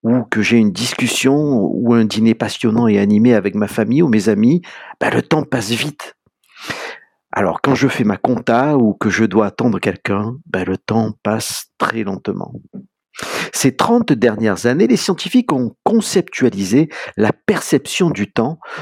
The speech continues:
en émettant l'hypothèse que nous avions un chronomètre biologique dans le cerveau qui ralentissait et accélérait en fonction de l'attention et de l'éveil. Si le temps n'est pas perçu de la même manière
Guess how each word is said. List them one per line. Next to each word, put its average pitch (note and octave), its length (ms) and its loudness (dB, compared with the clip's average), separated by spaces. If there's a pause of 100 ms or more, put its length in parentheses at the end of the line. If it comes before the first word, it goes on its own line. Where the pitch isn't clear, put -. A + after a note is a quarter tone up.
(100)
en C3 220 4
émettant A#3 480 4
l'hypothèse D3 840 2 (240)
que C3 100 2
nous A#2+ 200 4
avions B2+ 300 2
un A#2 80 2
chronomètre C#3 680 2
biologique A#2 560 2
dans A#2 100 2
le G#2 80 0
cerveau A#2+ 600 0 (380)
qui - 140 2
ralentissait C#3+ 920 0 (220)
et A2+ 120 0
accélérait A2 640 0
en B2+ 100 -2
fonction A#2 380 0
de A2 100 2
l'attention A#2 800 0 (300)
et A#2+ 80 2
de A#2 120 0
l'éveil. G#2 520 0 (1500)
Si - 160 0
le A2+ 140 4
temps A3+ 180 2
n'est F3 140 0
pas - 160 -4
perçu - 500 -2
de B2+ 80 2
la G#2 140 2
même G2+ 180 0
manière G#2+ 680 0